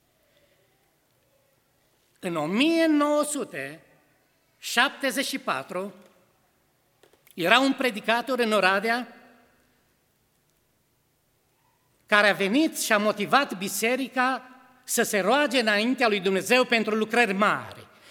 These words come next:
ca Evanghelia să se predice la radio, la televiziune, pe stadioane. În acea perioadă erau credincioși care, după terminarea serviciilor divine din biserică,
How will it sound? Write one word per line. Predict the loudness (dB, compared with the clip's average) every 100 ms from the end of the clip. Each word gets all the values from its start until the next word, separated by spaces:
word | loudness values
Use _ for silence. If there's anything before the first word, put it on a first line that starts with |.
| -16 4
ca | 6
Evanghelia | 6 4 2 2 2 2
să | 2
se | -2 -4
predice | 0 0 0 0 4
la | 4
radio, | 4 2 0 -2 0
la | 0
televiziune, | 2 0 -2 -4 -2 -2 -2 -4 -8 -16 2
pe | 2
stadioane. | 6 4 6 4 2 -2 -10 -18 -20 -20 _ _ _ _ _ _ _ _ _ _ _ _ _
În | -12
acea | -10 2 2
perioadă | 2 -2 0 -2 -6 -14 -14 -18 _ _ _ _ _ _ -20
erau | -6 0 4 4 2 0 -4 -10
credincioși | -4 -2 -2 -6 -4 -4 -4 -6 -12 -16 _ _ _ _ _ _ _ _ -10
care, | -8 -8 -6
după | -2 -2
terminarea | 0 0 0 -4 -4 -4 -2 -2 -2
serviciilor | -4 -4 -4 -2 -2 0 -2
divine | -6 -6 -4 -4
din | -4 -6
biserică, | -8 -4 -4 -4 -6 -6 -6